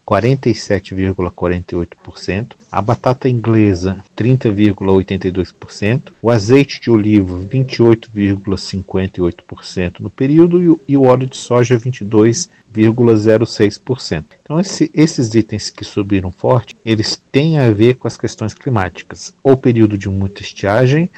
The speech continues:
que pressionou, por exemplo, o caso do preço do limão, do azeite de oliva e do óleo de soja, ou período de muita chuva, que prejudicou a produção de batata inglesa. Então, é, as condições climáticas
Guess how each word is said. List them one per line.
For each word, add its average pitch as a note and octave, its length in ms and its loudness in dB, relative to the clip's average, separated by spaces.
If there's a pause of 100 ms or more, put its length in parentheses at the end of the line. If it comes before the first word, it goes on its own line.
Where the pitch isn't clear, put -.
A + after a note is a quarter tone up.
(140)
que - 80 -10
pressionou, A2 560 2
por G#2+ 200 0
exemplo, G2+ 380 -2
o F#2+ 40 -10
caso F#2 360 -2 (200)
do G2+ 80 -8
preço - 420 -6
do A2+ 80 -2
limão, F#2+ 480 -2 (320)
do G#2 160 -2
azeite F#2+ 680 0
de G2 120 -4
oliva F#2 400 -2
e F#2 40 -2
do F#2 140 -4
óleo E2+ 240 -2
de - 120 -20
soja, C3+ 520 2 (220)
ou C3+ 120 6
período C#3 480 4
de C3 140 0
muita C#3 320 0
chuva, F#2+ 640 2
que - 100 -8
prejudicou G#2+ 640 -2
a G#2 40 2
produção G#2+ 540 -4
de G2+ 120 -2
batata G2 440 -2
inglesa. G2 600 -2 (140)
Então, A#2 320 0 (180)
é, G#2 220 0
as A#2 240 0
condições A#2+ 500 -2
climáticas G#2+ 880 -2